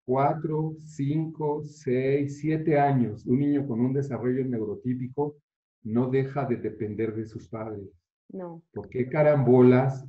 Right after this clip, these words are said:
Speaker 1: los niños dentro del tea nos preocupa que a los cuatro años y nos emocionamos de que pueda hacer las cosas solo? Bueno, yo así lo pensaba antes del dos mil seis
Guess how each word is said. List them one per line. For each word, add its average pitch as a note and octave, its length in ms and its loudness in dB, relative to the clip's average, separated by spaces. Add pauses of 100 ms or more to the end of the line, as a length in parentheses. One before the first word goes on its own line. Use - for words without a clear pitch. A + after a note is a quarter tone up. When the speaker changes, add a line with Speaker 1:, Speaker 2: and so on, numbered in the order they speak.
Speaker 1:
los G#2+ 220 -4
niños B2 460 2
dentro A#2+ 380 0
del G#2+ 240 -6
tea G#2+ 440 -4 (680)
nos G#2+ 180 -8
preocupa B2 480 -2
que - 80 -4
a A#2 40 0
los A2 180 -6
cuatro A#2+ 360 0
años B2 320 -2
y A2+ 80 -2
nos G#2 240 -8 (240)
emocionamos A#2 840 0
de C3 80 0
que - 100 -2
pueda B2 220 0
hacer B2 180 0
las A#2+ 160 -2
cosas - 440 -6
solo? D#3+ 540 4 (1160)
Bueno, G2+ 180 -6
yo A2+ 160 2
así C3 160 -2
lo - 160 2
pensaba C3 480 0
antes B2+ 260 -2
del A2 120 -4
dos G#2 200 -4
mil A2+ 220 -4
seis D#3 600 -6